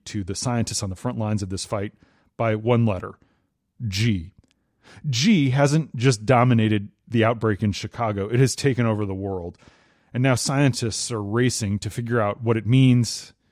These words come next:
and how to stop it. Two of our star science writers, Sarah Kaplan and Joel Achenbach, report that at least four lab experiments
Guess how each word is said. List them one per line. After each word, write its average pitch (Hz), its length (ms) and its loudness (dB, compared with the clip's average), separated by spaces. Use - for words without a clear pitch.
and 104 100 -4
how 101 100 -2
to 95 60 -4
stop 98 360 -6
it. - 120 -12
Two 208 240 6
of 156 80 8
our 131 160 6
star 135 480 0
science 113 420 -2
writers, 95 400 -8
Sarah 135 320 0
Kaplan 120 420 -4
and 104 140 -2
Joel 120 240 -4
Achenbach, 107 460 -4
report 156 400 0
that 143 80 0
at 139 80 -4
least - 280 -2
four 160 460 0
lab 123 300 2
experiments 98 640 -8